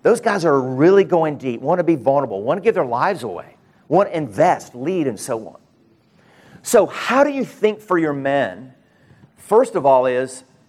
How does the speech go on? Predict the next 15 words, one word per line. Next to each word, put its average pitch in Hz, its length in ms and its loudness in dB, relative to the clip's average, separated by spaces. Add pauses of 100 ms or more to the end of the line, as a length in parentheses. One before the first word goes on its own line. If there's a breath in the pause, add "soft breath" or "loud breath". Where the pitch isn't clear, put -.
the 131 100 -8
word 151 280 2
in 156 80 -10
the 135 60 -8
middle 131 240 -4
at 135 80 -8
the 123 60 -14
bottom 117 420 -2
is 101 140 -20
hurting. 131 500 -16 (920)
All 135 280 4
four 104 300 -8
categories 82 840 -12
are 80 80 -14
hurting. 78 280 -20